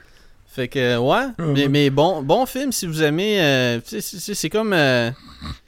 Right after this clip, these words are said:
Speaker 1: c'est comme un, un film, euh,
Speaker 2: Science-fiction, un peu ?
Speaker 1: Non, non, pantoute, pantoute. C'est vraiment comme un genre de,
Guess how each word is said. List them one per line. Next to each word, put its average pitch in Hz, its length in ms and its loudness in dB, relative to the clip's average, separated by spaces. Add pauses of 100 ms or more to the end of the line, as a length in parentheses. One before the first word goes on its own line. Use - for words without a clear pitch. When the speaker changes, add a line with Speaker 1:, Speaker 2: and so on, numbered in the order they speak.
(180)
Speaker 1:
c'est - 120 -14
comme 214 160 2
un, 139 840 2
un 123 40 -6
film, 190 360 -2
euh, 117 720 -2 (2000)
Speaker 2:
Science-fiction, 139 760 -4
un 190 80 -2
peu ? 214 360 -6
Speaker 1:
Non, 143 180 2
non, 131 160 2
pantoute, 123 340 -2
pantoute. 131 400 -6
C'est - 120 -8
vraiment 170 320 -2
comme 180 180 2
un 143 120 0
genre 165 240 0
de, 135 480 4